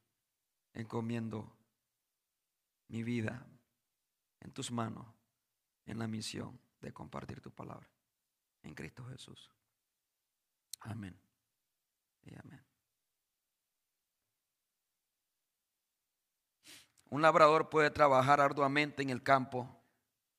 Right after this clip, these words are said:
limpiar, preparar la tierra, sembrar la semilla. Y hasta cierto punto estas cosas son,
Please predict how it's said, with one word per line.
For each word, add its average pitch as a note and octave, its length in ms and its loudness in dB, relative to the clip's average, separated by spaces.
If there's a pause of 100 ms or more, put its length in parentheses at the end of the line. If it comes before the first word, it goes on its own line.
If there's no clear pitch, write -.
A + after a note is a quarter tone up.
(2000)
limpiar, D3 920 6 (340)
preparar B2 600 10
la C3 180 4
tierra, C#3+ 580 2 (920)
sembrar C#3+ 460 8
la C#3+ 100 6
semilla. C3 640 -4 (1900)
Y C3+ 80 2
hasta C#3+ 180 2
cierto D#3+ 420 -2
punto D#3+ 440 -4
estas C#3 260 -2
cosas C#3 320 -4
son, D#3 260 -2